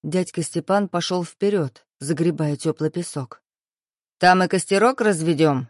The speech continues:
и позагораем». Они шли вдоль берега, выбирая подходящее место. «Где же она утопилась?» —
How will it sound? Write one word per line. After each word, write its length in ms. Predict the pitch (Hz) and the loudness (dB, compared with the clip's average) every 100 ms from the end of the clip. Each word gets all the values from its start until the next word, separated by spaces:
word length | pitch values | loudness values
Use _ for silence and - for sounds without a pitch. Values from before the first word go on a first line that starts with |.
| - | -2
и 120 | 226 | -2
позагораем». 840 | 233 156 151 160 160 160 156 131 _ _ _ _ _ _ _ _ | 0 -2 0 0 2 2 0 -2 _ _ _ _ _ _ _ _
Они 280 | 185 214 226 | -2 0 0
шли 280 | - 233 240 | 0 -2 0
вдоль 300 | 185 208 180 | 2 2 2
берега, 440 | 208 247 214 185 | 0 2 0 -2
выбирая 480 | 175 147 165 190 190 | -4 -2 0 0 -2
подходящее 760 | 156 - 151 139 151 - 165 | -6 -6 -4 -2 -4 -4 -4
место. 540 | 170 151 127 - 143 - _ _ _ _ _ _ _ _ | -2 -4 -6 -10 -12 -12 _ _ _ _ _ _ _ _
«Где 240 | 208 220 285 | -4 2 2
же 120 | 277 | 4
она 220 | 285 285 | 4 4
утопилась?» — 760 | 294 311 311 240 160 147 - | 4 0 2 2 2 -2 -10